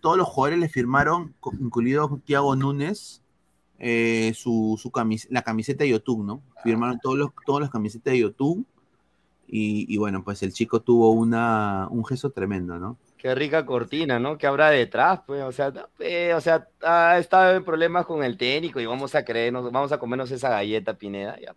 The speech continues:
Speaker 2: pues.
Speaker 1: Dice, está llorando porque quería a Ignacio y no a Yoshi, dice Dark
Speaker 2: <laughs>
Speaker 1: Spider. Eh, Sergio Andrés, ja, ja, ja.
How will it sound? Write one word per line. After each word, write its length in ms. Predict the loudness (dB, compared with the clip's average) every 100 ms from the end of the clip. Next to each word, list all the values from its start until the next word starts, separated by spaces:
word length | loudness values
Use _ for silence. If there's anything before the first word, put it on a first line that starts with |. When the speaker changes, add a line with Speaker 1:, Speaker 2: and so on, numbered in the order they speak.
| _
Speaker 2:
pues. 140 | _ _ _ _ _ _ _ _ _ _ _ _ _ -8
Speaker 1:
Dice, 480 | 2 2 4 2 2
está 240 | 2 0
llorando 420 | 2 2 2 2
porque 280 | 4 2 2
quería 400 | 0 2 2 2
a 40 | 2
Ignacio 540 | 2 0 0 -2 -2
y 20 |
no 120 | 0
a 80 | 0
Yoshi, 560 | 4 4 2 0 0 2
dice 680 | 2 0 0 0 0 2 2 4
Dark 180 | 2 2 0
Speaker 2:
<laughs> 120 | 2
Speaker 1:
Spider. 320 | 2 2 0 -2 -10 -10 -18 -18 _ -20 -20 -14 -2
Eh, 200 | 0 0
Sergio 400 | 0 -2 2 2
Andrés, 280 | 4 2 -2
ja, 160 | -4 -4
ja, 140 | -4
ja. 460 | 0 4 4 2